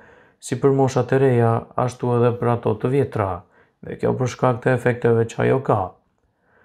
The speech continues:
Arrat, gështenjet dhe në përgjithësi të gjitha llojet e farave.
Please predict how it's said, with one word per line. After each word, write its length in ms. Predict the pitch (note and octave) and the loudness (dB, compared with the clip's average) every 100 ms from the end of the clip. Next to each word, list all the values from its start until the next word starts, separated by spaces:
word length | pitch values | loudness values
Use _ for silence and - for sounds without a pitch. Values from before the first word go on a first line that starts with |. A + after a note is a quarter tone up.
| _ - C3+ | _ 0 2
Arrat, 300 | B2+ A2+ A2 | 4 2 -2
gështenjet 540 | A#2+ - C3+ A#2 A2+ | -4 -2 -2 0 -2
dhe 80 | A2+ | -2
në 100 | A2 G#2+ | -4 -4
përgjithësi 560 | A#2 A2+ A#2+ - A#2+ G#2+ | -6 -4 -6 -4 -4 -4
të 100 | A2+ | -6
gjitha 260 | A#2 A#2+ B2 | -6 0 0
llojet 320 | A#2 A2+ A2 A#2 | 2 2 2 -2
e 40 | - | 0
farave. 500 | C#3+ A#2 G#2 G2 | 0 2 0 -4